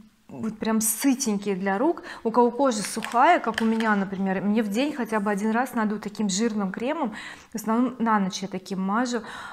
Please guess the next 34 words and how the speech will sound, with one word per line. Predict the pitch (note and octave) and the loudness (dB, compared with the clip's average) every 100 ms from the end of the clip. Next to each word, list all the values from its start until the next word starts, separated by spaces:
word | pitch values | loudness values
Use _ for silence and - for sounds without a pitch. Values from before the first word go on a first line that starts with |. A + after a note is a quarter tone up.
| - | -16
потому | - G3+ | -4 -4
что | G#3 A3 | -2 -2
иначе | G#3 A#3+ B3 A3+ | 0 0 0 0
у | |
меня | G3+ G3+ | 2 2
вот | G#3 | 2
просто | G3+ G#3+ A3 - | 0 -2 -2 -2
вот | G3 F#3+ - | -4 -4 -8
в-, | - F#3+ - - | -12 -14 -2 2
руки | C4+ C#4 | 2 0
все | B3+ - | -2 -2
стягивает. | C4 - C4 A3 G3+ F#3 F3 F3 E3 - - - - - - - _ - | -4 -2 2 2 2 -2 -2 -2 -4 -8 -16 -16 -14 -16 -16 -18 _ -6
Зубные | G#3 A3 C4 B3+ | -2 2 4 4
щёточки | B3 C#4+ C4+ G3+ - G#3 | 4 2 2 0 -4 -6
тоже | - A#3+ G#3+ | 2 2 2
под | G3+ G#3 F#3 | -2 -4 0
заказ, | G#3+ A3+ A3+ F#3+ A3+ - - - - - | -2 0 2 2 2 0 -4 -4 -6 -6
в | G#3+ | 4
одни | A#3 A3 C4+ | 6 8 6
руки, | A#3+ A#3 A#3 D4+ - F4 D#4+ D#4 | 6 2 2 0 4 6 6 6
<laughs> | C#4+ D4 C5+ G4+ | 4 2 -4 -2
три | - D4+ | 4 4
щёточки | E4 C#4 C4+ B3+ - - | 6 4 4 2 -2 -6
сразу. | G#3+ G3+ F#3+ F#3 F#3 F3+ | -4 2 2 2 0 0
Вот | A#3+ | -2
кто | - - D4+ D4+ - - - - G3 | -2 2 2 0 -12 -14 -16 -10 2
попробовал | B3 D4+ D4+ A#3 A#3 | 2 4 2 2 0
щётки | A3+ C#4 C#4 - | 0 -2 -2 -2
Oriflame, | G3+ A3 - C#4+ F4 | 0 -2 -2 -2 -2
уже | C4+ G#3 | -2 -2
знают, | A3+ B3+ B3 | 0 2 2
какие | A3 G3+ A3+ | -2 -2 0
они | A3 G#3+ | 2 0
классные. | A3+ A3+ B3+ D4+ - G#3 | 0 0 0 0 -4 -4